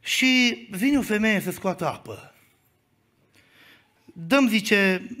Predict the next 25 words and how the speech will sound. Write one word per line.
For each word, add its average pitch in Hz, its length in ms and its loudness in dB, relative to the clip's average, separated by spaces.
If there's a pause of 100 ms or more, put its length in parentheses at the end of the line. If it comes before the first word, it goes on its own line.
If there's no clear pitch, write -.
"să - 200 -4
beau." 131 420 -2 (2000)
"Tu 190 140 -4
ceri 214 260 0
de 190 80 -2
la 143 100 -2
mine 147 260 -6
să - 140 -14
bei?" 170 320 -6 (1500)
Între 165 260 0
noi 220 160 4
nu 220 80 2
sunt 233 160 0
legături. 233 540 -2 (2000)
Noi, 151 680 2
Galileea 190 720 6
neamurilor, 226 920 2 (720)
noi 165 160 2
nu 247 100 6
suntem 311 340 6
compatibili 277 600 2
cu 269 140 -2
voi, 294 240 4
cu 220 140 2
evreii. 247 720 2